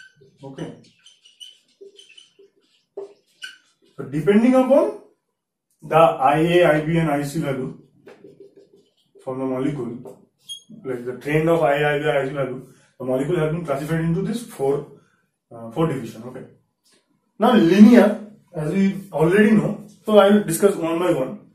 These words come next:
So now first the linear. Linear I already discussed. So what is the case for linear? Linear is, from the name it is, you are getting this is linear. So it will have one axis like this,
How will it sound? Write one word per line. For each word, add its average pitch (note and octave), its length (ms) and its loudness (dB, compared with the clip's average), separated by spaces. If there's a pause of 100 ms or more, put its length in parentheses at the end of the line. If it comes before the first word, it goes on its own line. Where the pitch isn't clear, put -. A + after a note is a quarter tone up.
(300)
So - 360 -4 (240)
now F3+ 180 -2
first F#3 240 4
the A3+ 80 2
linear. F3 420 0 (1000)
Linear F#3+ 380 4
I G#3+ 180 6
already G#3 360 4
discussed. G3+ 420 2 (400)
So E3+ 140 -8
what F#3+ 240 6
is G3+ 240 0
the G3 160 2
case F#3+ 200 0
for A3 140 -2
linear? D#3+ 420 -2 (640)
Linear D#3 640 0
is, G#3+ 300 -2 (160)
from D#3+ 180 -6
the F3 80 2
name E3+ 360 2
it G#3 80 4
is, B3+ 300 -4 (160)
you E3+ 200 -6
are F3 180 -2
getting D#3+ 320 -2
this D#3 140 -2
is D#3+ 240 -10
linear. C3 420 -12 (520)
So G3 140 4
it F#3 120 2
will G3+ 160 4
have - 320 2 (800)
one C#3 160 -6
axis E3 260 -6
like F3 240 -2
this, A3 460 -2